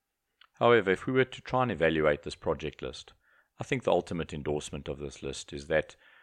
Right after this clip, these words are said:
the projects that he's chosen to put in the book are the same as YouTube personalities and online schools. I think it's a comprehensive list, and I think that if you work through it, you'll have a lot of fun. I must be honest that project style books as a whole have little appeal to me.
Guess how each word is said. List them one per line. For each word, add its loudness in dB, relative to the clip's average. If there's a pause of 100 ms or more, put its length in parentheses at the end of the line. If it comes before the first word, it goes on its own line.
(240)
the -10
projects 0
that -2
he's -8
chosen -2
to -16
put -4
in -4
the -4
book -8 (420)
are -2
the -4
same 0
as -6
YouTube -6
personalities -6
and -8
online -4
schools. -12 (400)
I -2
think -6
it's -8
a -8
comprehensive -4
list, -8 (300)
and -6
I 2
think -8
that 2
if -6
you -4
work 0
through -4
it, -6
you'll -2
have 0
a -4
lot 0
of -8
fun. -8
I -18
must -4
be 4
honest 2
that 0 (260)
project 0
style 0
books -8
as -4
a -2
whole 0
have -6
little -4
appeal -4
to -16
me. -16